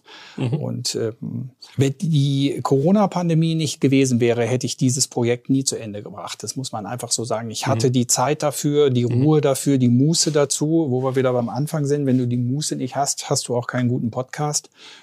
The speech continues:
Speaker 2: Und, ähm, die hatte ich da und, äh, es ist fantastisch geworden. Es ist ein
Speaker 1: Mhm.
Speaker 2: richtig fettes Ding. Ja,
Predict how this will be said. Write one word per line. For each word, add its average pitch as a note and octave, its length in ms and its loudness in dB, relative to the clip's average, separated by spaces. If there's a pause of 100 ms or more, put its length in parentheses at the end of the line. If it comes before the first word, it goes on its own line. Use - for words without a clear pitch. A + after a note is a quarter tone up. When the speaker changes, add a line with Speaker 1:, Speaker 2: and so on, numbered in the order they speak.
(120)
Speaker 2:
Und, B2 460 -4
ähm, B2+ 480 -6
die B2+ 400 -2
hatte D3+ 180 -4
ich - 120 -6
da C#3 340 2
und, B2+ 420 -4
äh, B2 300 -4
es C3 160 -2
ist B2+ 160 -2
fantastisch C3 560 -2
geworden. C3 420 0
Es A#2 160 -4
ist A#2 140 -12
ein - 20 -12 (100)
Speaker 1:
Mhm. A2 40 -2
Speaker 2:
richtig B2 420 -8
fettes - 380 -6
Ding. C3+ 320 0 (580)
Ja, B2+ 300 -2